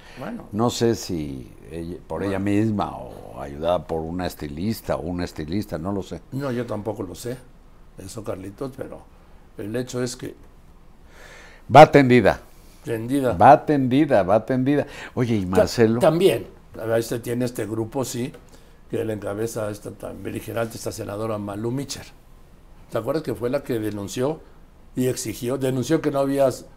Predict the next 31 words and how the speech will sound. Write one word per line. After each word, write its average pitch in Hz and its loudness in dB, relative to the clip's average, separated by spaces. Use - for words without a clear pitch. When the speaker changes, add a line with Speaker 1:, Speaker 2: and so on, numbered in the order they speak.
Speaker 1:
piso 131 -2
parejo 123 -4
y 151 0
lo 120 0
exigió. 135 -6
Speaker 2:
Y 95 -6
que 92 -6
el 87 -4
presidente 85 -4
Speaker 1:
Se 76 0
cabreó. 107 -6
Speaker 2:
se 80 -8
cabreó 87 0
delante 101 2
del 78 -2
propio 78 -4
canciller. 78 -8
Speaker 1:
Así 101 -10
es, 120 -10
sí. - -14
Speaker 2:
¿Y 101 -4
no 104 -2
han 127 -4
vuelto 120 -2
a 87 0
alzar 87 -4
la 82 0
voz, 104 -4
o 76 -8
sí? 117 -8
Speaker 1:
No. 139 -6